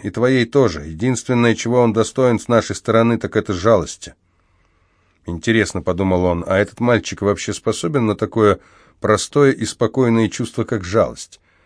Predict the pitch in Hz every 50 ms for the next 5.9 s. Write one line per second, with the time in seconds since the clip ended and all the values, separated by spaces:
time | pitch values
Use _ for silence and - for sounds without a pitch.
0 | _ _ _ _ _ _ _ _ _ _ _ _ _ _ _ _ _ _ - -
1 | 117 123 123 127 120 - - 139 127 - 135 113 - - - - - - - -
2 | - - 120 110 98 98 131 120 107 139 135 123 - - - 156 151 143 135 117
3 | 101 - - - - 69 65 - - _ _ _ _ _ _ _ _ _ _ _
4 | _ _ _ _ _ _ _ _ _ _ _ _ _ - - _ - - 107 131
5 | 147 156 151 151 139 131 - - 143 139 135 123 117 147 151 147 135 117